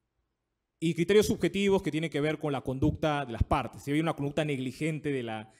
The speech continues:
del, del imputado, o hay una conducta, eh, negligente de la autoridad jurisdiccional, del fiscal, etcétera, ¿no? Entonces, dense cuenta de eso.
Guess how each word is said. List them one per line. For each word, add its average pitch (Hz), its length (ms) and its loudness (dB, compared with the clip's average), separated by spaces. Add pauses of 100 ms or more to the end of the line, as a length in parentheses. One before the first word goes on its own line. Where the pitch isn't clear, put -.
(280)
del, 113 260 -10
del 113 140 -4
imputado, 185 880 4
o 117 560 -4
hay 143 60 2
una 160 160 -2
conducta, 147 680 -2 (220)
eh, 104 520 -14
negligente 143 380 -4
de 151 60 0
la 143 60 0
autoridad 139 240 -2
jurisdiccional, 220 680 2
del 151 120 2
fiscal, 233 680 4
etcétera, 110 480 -6
¿no? 240 440 -4
Entonces, 151 380 -4 (240)
dense 160 280 -2
cuenta 147 220 0
de 147 40 -2
eso. - 180 -8